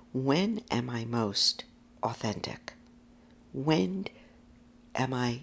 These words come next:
most genuine? When do I feel most myself? And what does my body feel like? How do I feel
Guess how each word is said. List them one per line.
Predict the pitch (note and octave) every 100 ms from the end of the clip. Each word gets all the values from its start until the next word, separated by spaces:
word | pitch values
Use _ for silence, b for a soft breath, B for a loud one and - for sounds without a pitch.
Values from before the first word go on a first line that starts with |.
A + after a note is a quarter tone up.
| - - -
most | B2 B2+ - -
genuine? | B2 A2+ A2+ G2+ F#2+ - -
When | - C#3
do | D#3
I | E3
feel | D#3 C3+ C3
most | B2 A2 - A2+
myself? | A2+ - - D#2+ - - B B B B
And | - C#3 D3 -
what | D#3+
does | G#3+ -
my | F3+ D3 -
body | A#2 A#2+ C3 A#2+
feel | - F2
like? | E2+ - - - - B B B B
How | -
do | D3+
I | F#3+
feel | F3+ - C#3 C#3+ C#3 C3+